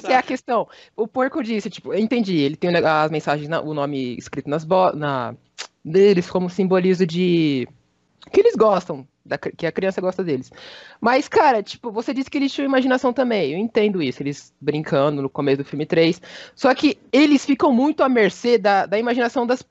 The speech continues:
Speaker 2: das crianças, tá ligado? Tipo, o Vini falou que a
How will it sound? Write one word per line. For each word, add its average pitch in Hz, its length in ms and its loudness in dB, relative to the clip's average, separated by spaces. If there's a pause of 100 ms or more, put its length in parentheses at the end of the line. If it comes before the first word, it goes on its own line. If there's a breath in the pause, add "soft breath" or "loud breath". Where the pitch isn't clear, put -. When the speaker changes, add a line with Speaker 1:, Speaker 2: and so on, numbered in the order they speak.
Speaker 2:
das 202 520 0 (180)
crianças, 254 680 0
tá 170 120 -10
ligado? 160 320 -4
Tipo, - 320 -16
o 196 380 0
Vini 202 280 -2
falou 214 320 0
que 160 200 -6 (380 loud breath)
a 151 840 0